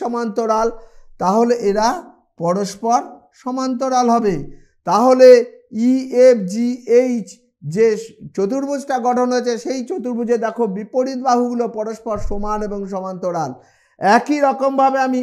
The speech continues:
এইচ ই সমান্তরাল এফ জিও করতে পারি। তাহলে কি দাঁড়ালো? যে চতুর্ভুজটা গঠন হয়েছে সেই চতুর্ভুজটা একটি সামান্তরিক। তার মানে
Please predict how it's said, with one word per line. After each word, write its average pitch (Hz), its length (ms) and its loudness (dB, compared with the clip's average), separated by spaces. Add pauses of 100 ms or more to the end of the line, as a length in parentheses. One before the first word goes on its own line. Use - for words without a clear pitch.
(140)
এইচ 233 500 0 (140)
ই 247 480 -2 (180)
সমান্তরাল 214 840 -2 (560)
এফ 233 320 6 (220)
জিও 220 380 2
করতে 196 400 -6
পারি। 147 400 -10 (460)
তাহলে 190 680 0
কি 196 180 -8
দাঁড়ালো? 185 760 0 (140)
যে 208 380 2
চতুর্ভুজটা 233 760 -2
গঠন 190 360 -2
হয়েছে 196 400 -2
সেই 190 360 -2
চতুর্ভুজটা 180 1080 -4
একটি 165 540 -8
সামান্তরিক। 165 1160 -4 (640)
তার 151 220 -8
মানে 180 280 -8